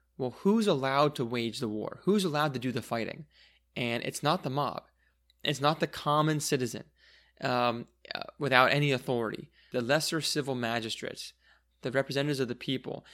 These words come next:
they're the ones that have to lead and organize the resistance against the tyrant. Um, it is not to be a disorganized, chaotic mob. That is not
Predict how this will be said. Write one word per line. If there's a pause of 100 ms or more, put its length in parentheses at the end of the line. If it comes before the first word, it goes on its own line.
(180)
they're
the
ones (440)
that
have
to
lead
and
organize (220)
the
resistance (400)
against
the
tyrant. (500)
Um,
it
is
not
to
be
a
disorganized,
chaotic
mob. (520)
That
is
not